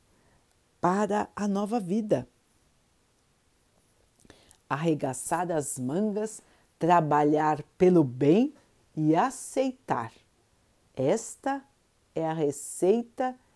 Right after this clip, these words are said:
de uma vida feliz. Esta é a receita da nossa evolução, para que um dia todos nós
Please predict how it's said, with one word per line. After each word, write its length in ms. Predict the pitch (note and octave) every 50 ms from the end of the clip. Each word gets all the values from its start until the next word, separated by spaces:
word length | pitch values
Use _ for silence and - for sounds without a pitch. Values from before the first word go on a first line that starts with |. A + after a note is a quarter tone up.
| _ -
de 180 | C#3+ C#3 E3+
uma 260 | E3 D#3+ D#3 D3 C3
vida 480 | A#2 A#2 B2+ D3 F#3 F#3+ F3+ F#3 G3 G3+
feliz. 840 | G3 - - A3+ G#3 F#3+ D3+ B2+ B2 B2 - - - - - - _ _ _ _ _ _ _ _ _ -
Esta 580 | C3+ C#3+ E3 F#3 F3+ - - - - F#3+ - -
é 180 | - D#3 D3+ D3
a 40 |
receita 840 | D3+ D3+ C#3 C3 - - - - - F#3 G3+ A#3 A3+ - - G#3 F3+ D#3+
da 200 | C#3+ D3+ C#3+ C#3+
nossa 680 | D3 D3 D#3 F3 G3+ B3+ C#4+ - - - - B3+ A3 - _ -
evolução, 1300 | - G3 A#3+ C#4 C#4+ A3+ G3+ F#3+ F#3+ G#3 B3 B3+ C4 A#3+ B3 A#3+ - - - - - D3+ C#3+ C3+ A#2 - _ _ _ _ _ _ _ _ _ _ _ _ _ _ _ -
para 200 | - D#3 D3+ D#3+
que 160 | D#3+ - D#3
um 220 | D3 D3 D3 C#3+ C3
dia 420 | B2 D3+ F#3+ A3+ B3+ B3 A3+ - _ _
todos 680 | - C4 C#4+ E4+ F4+ F#4+ F4+ E4+ D4 D4 C#4 - - -
nós 640 | E3+ D#3 D3 D3 C#3+ C#3 - - - - - -